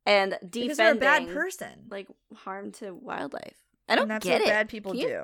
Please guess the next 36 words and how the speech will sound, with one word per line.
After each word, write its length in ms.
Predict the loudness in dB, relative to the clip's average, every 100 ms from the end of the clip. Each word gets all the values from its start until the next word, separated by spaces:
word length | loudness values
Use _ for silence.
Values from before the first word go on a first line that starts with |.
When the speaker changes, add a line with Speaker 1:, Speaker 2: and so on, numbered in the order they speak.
| -4
Speaker 1:
find 240 | -4 -4
a 60 | -6
better 220 | -6 -6
hobby? 340 | -6 -6 -6 -10 -12 _ _ _ _ _ _ _ _ _ _ _ _ _
Speaker 2:
Stop. 240 | -6 -6 -8 _ -6
Go 100 | -2
watch 200 | -2 -2
anime, 200 | -8 -6
you 220 | -8 -8 -2
dumb 240 | -2 0
Speaker 1:
Fuck. 160 | 0 0
Speaker 2:
motherfucker. 300 | 0 -2 -2 0
Everybody 320 | -2 -4 -4
else 180 | -6 -6
is 100 | -10
doing 280 | -2 -2 0
it. 160 | -4
Speaker 1:
<laughs> 60 | -6
Speaker 2:
Leave 160 | -8
the 80 | -10 -4
fucking 400 | -4 -4 -10 -12 -16 -4
salamanders 560 | 2 2 2 2 2
alone. 440 | 2 6 10 10 10 -4 _ -12
Speaker 1:
Anyways, 680 | -10 -6 -2 0 -2 0
why 120 | 0
don't 80 | 0
you 80 | -2
hit 80 | -4
me 80 | -4
with 80 |
that 180 | -4 -4
tilde? 260 | -2 -2 0
Speaker 2:
Anyway. 360 | -2 -2 -6 -8 -16 _ _ _ _ _ _ _ -10 0
Ho! 1000 | 4 6 6 6 4 4 2 -2 -6 -16 _ _ 2
Hellbender! 640 | 6 6 4 2 4 2 -2 _ _ _ _
Cryptobranchidae. 1000 | -6 -2 0 4 4 4 4 4 4 0